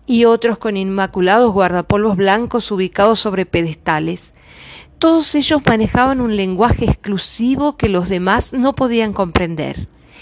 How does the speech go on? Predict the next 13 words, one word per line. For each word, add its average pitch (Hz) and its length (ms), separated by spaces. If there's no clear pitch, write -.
y 277 120
se 302 140
explicaban 285 600
entre 208 360
ellos 190 320
las 185 180
razones 196 420
del 196 140
desperfecto 180 800
con 208 260
gran 262 260
solidez 208 500
intelectual, 208 800